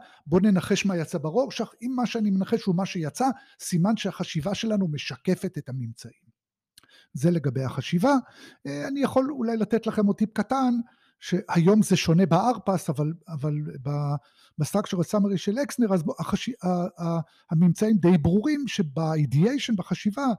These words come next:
הטור השמאלי מתאר את הסגנון של החשיבה, והטור הימני מתאר את הפתולוגיה של החשיבה, את השכיחות, את החומרה,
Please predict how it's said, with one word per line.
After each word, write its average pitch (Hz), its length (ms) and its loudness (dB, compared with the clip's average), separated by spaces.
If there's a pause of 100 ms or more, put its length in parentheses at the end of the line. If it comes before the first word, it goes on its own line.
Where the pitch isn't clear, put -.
(280)
הטור 214 400 -2
השמאלי 151 720 2 (380)
מתאר 156 540 -2 (100)
את - 120 -14
הסגנון 175 460 -4
של 269 180 -4
החשיבה, 247 480 -4 (360)
והטור 147 440 -4
הימני 269 440 -6
מתאר 247 500 -4 (160)
את 226 100 -4
הפתולוגיה 208 560 2
של 156 180 -8
החשיבה, 123 480 -6 (280)
את - 100 -6
השכיחות, - 720 0 (400)
את - 160 -6
החומרה, 135 1500 -2